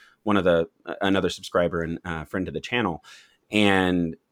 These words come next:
the leaks came up in that stream. And because of that, even though we didn't discuss the leaks specifically, like, what was in the leaks,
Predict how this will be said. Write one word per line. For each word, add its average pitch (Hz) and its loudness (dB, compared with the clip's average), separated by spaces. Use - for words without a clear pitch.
the 113 2
leaks 110 0
came 104 2
up 90 0
in 95 -2
that 82 -4
stream. 80 -6
And 95 0
because 104 2
of 98 2
that, 87 4
even 131 4
though 127 8
we 113 2
didn't 113 4
discuss 101 2
the 101 -2
leaks 101 0
specifically, 110 0
like, 90 2
what 107 6
was 95 0
in 143 6
the 113 6
leaks, - -4